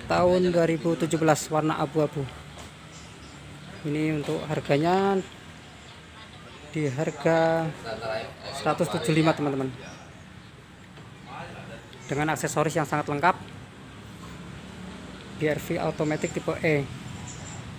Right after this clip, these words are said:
Untuk headlampnya sudah proyektor, teman-teman ya. Grillnya sangat gede, ada fog lamp,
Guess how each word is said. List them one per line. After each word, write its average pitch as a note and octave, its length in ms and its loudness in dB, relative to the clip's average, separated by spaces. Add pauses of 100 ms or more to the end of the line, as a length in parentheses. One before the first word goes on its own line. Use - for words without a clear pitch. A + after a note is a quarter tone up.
(1900)
Untuk D3 320 2
headlampnya D3+ 400 4
sudah D3+ 320 6
proyektor, D3 400 6
teman-teman C#3+ 480 4
ya. E3 40 0 (1600)
Grillnya C#3+ 320 8
sangat C#3 240 4
gede, F#3+ 400 4 (240)
ada D3 560 4 (640)
fog D3 160 0
lamp, G3 640 2